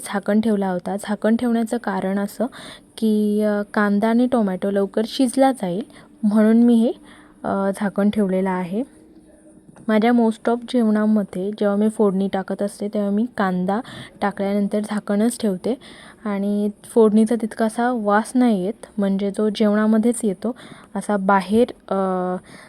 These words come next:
जो फोडणीचा वास येतो ना, तसा येत नाही. पण जो फो-, अ, आपण जेव्हा टाकतो ना, अ, झाकण, तेव्हा ते,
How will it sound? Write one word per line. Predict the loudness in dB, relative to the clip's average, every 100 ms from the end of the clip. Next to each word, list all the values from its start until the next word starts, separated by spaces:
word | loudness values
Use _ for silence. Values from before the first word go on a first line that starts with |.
| -6
जो | 0 0
फोडणीचा | 4 4 6 6 2 2 0 2 0 0
वास | 0 -2 -2
येतो | -4 -4
ना, | -4 -2
तसा | -2 0
येत | 0 0 -2
नाही. | -6 -6 -4
पण | 0 0
जो | 0
फो-, | -2 0 2 2
अ, | -2 -2 -2 -4 -8 -12 -20 -16 -8
आपण | -4 0 2
जेव्हा | 4
टाकतो | 2 0 -4 -4 0
ना, | 2 0 -4 -8 -6
अ, | -4 -4 -4 -6 -6
झाकण, | -4 -2 -4 -6 -20 -16 -6
तेव्हा | -2 -2
ते, | -2 -2